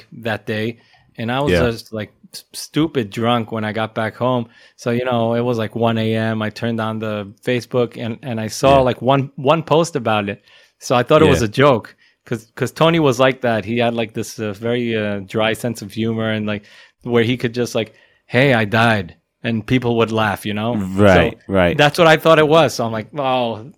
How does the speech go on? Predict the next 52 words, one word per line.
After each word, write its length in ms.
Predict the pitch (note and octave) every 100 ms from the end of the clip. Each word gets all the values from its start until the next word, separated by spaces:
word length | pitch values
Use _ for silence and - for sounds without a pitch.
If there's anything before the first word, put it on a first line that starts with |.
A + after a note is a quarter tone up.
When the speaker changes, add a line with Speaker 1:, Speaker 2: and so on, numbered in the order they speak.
| _
Speaker 1:
that's 240 | F#3+ G#2+ -
funny." 380 | G2+ F#2+ F2+ - - -
And 140 | A#2
then, 180 | B2+ B2+
you 100 | B2+
know, 160 | B2 A2
the 140 | A2
more 200 | A#2 B2+
I 60 | C3
sta-, 280 | - C3+ -
I 160 | B2+
stayed 280 | G#2+ C#3 D#3+
on 160 | D3 A2+
Facebook, 540 | - A#2 G#2+ A2+ A2
so 260 | - A2+ G#2+
I 100 | G#2
saw 220 | - A#2+
more 220 | A#2+ A#2
posts, 400 | A#2+ B2 B2 -
and 100 | A2+
then 140 | A#2 A#2
I 100 | A#2+
asked, 340 | A#2+ A#2 -
uh, 240 | A#2 A2 G#2 _ _ _ _ _ _ _ -
I 80 |
saw 160 | A#2 D#3
that 140 | C3 G#2+
Guy 200 | C3+ F3+
was 180 | D#3
connected, 400 | - A#2 A2+ A2
so 100 | -
I 60 | A#2
asked 100 | B2+
him, 140 | A#2
"Hey, 360 | A2+ F3+ E3+ - -
what, 240 | D#3 G3+
what, 160 | G3+ -
what's 240 | E3+ G3+ G#3+
up 140 | F#3+
with 160 | F3+ D#3
this 240 | B2+ - - B2+ B2+ -
Tony, 260 | A#2 A2+ - -
Tony 240 | B2 A#2
stuff? 380 | - A2+ G2+ G2+ G2 A2 C3 - _ _ -
Like, 280 | A#2+ G#2 G#2+
is, 140 | G#2
is 240 | A2+ G#2 A#2
this 380 | A2 A2 -
real?" 160 | A#2+ C3+
And 80 | A#2
it's 80 | G#2+
like, 160 | G#2+